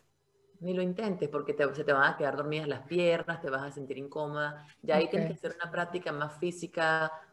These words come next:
Speaker 1: eh, de yoga, donde te podamos explicar cómo empezar a mover el cuerpo para sentarse, ¿no? Con una silla que tengas en el cuarto,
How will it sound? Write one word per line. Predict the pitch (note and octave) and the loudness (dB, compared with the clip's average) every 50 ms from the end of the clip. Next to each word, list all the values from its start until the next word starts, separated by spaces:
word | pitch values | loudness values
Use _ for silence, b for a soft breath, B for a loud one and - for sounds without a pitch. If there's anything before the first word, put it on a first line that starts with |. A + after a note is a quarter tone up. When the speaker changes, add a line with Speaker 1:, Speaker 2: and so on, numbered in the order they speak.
| - - | -16 -4
Speaker 1:
eh, | - B2+ B2 A#2+ | -2 -2 0 0
de | B2+ B2+ B2 | -2 -4 -2
yoga, | B2 D3+ D#3+ D#3+ D#3 D#3 D#3+ D#3 D3+ D3 C#3+ | 0 2 2 4 4 4 2 2 4 2 2
donde | C#3 C3+ B2+ | 2 0 0
te | - - | -2 -2
podamos | B2+ - B2 A#2+ B2 C#3 D3+ | -4 0 0 0 0 0 -4
explicar | D3+ D3 - C3 - - C3+ B2+ A#2+ B2 B2+ A#2+ | -6 -6 -8 -8 -6 -4 -2 0 0 0 -2 -2
cómo | - D3 C#3+ | -4 -4 -4
empezar | D3 C#3+ C#3+ C3 - - B2+ | -4 -4 -6 -6 -4 -4 -4
a | |
mover | C#3 C3+ A#2 A#2+ B2 | -2 -2 -2 -2 -4
el | B2+ | -6
cuerpo | B2 - C#3+ C3+ B2+ - D3 | -2 0 0 0 2 0 -2
para | C#3+ D3+ C3 B2 - | -2 0 -2 -2 -8
sentarse, | - - B2 A2 G#2 - - B2+ A#2+ A2+ A2+ A2 A#2+ | -10 -10 -10 -10 -8 -4 0 0 0 0 -2 -6 -8
¿no? | B2+ - F3+ - - b b b b b b b | -8 -6 -8 -8 -12 b b b b b b b
Con | _ E3 F3 | _ 0 2
una | F#3 G3+ G#3+ | 2 2 2
silla | G#3 A3 A3 A3 | 2 2 2 2
que | G#3 F#3+ | 2 2
tengas | F#3+ F3 E3 F#3 G3+ | 0 0 -2 -2 -4
en | G3+ F3+ | -4 -4
el | D#3+ C#3+ - | -6 -8 -4
cuarto, | - D3+ D3 C#3+ C#3+ - D#3 D3+ D3+ D3+ - | 0 2 2 2 2 0 -4 -4 -4 -6 -10